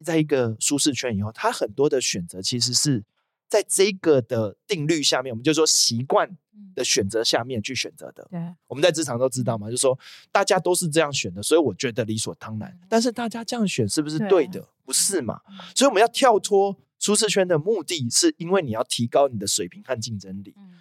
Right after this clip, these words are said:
Speaker 1: 所以你刚刚问的问题，我回来就是，所以要提高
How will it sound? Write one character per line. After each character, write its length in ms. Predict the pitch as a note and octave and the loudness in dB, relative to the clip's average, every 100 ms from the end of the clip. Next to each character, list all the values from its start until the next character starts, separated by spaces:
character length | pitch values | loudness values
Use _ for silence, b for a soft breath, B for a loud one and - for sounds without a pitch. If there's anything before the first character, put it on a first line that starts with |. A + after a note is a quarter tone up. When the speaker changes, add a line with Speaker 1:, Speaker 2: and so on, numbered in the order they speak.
| _ | _
Speaker 1:
所 100 | G3 | 0
以 40 | A3 | 2
你 80 | |
刚 140 | C3+ D3 | 2 2
刚 100 | D3+ | 4
问 140 | D#3+ | 4
的 60 | C3 | 4
问 140 | C#3 | 0
题， 140 | A2+ G#2 | 0 -6
我 100 | F#2 | -8
回 340 | - F#2+ F#2 | -12 -12 -10
来 200 | G2 F2+ | -8 -10
就 120 | F2+ A2 | -6 -4
是， 200 | G#2+ F#2+ B B | -4 -6 B B
所 100 | - | 2
以 60 | C#4 | 4
要 120 | B3+ | 4
提 240 | - - C#3+ | 2 -2 -2
高 200 | D#3 | 0